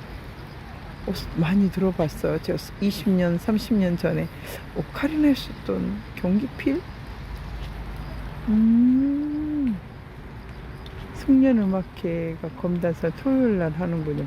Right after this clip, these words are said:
베토벤 합창. 경기 필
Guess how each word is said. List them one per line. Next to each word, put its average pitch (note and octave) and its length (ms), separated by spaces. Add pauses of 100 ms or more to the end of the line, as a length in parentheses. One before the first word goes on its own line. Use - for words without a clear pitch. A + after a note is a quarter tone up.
베토벤 D#3+ 440
합창. F3 760 (1400)
경기 F3+ 360 (120)
필 E3 280